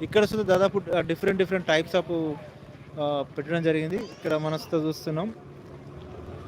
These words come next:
దాదాపు గంట తర్వాత మాత్రం ఈ, ఈ ఏరియా అంతా జనంతో కోలాహలంగా ఉంటుంది.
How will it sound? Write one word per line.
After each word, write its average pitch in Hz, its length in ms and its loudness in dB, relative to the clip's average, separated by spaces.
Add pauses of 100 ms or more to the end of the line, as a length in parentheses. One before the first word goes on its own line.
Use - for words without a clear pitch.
(340)
దాదాపు 175 320 10
గంట 160 280 8
తర్వాత 180 380 8
మాత్రం 175 400 4
ఈ, 175 280 6 (300)
ఈ 165 280 4
ఏరియా 175 220 8
అంతా 180 220 4
జనంతో 170 440 4
కోలాహలంగా 160 640 6
ఉంటుంది. 156 340 2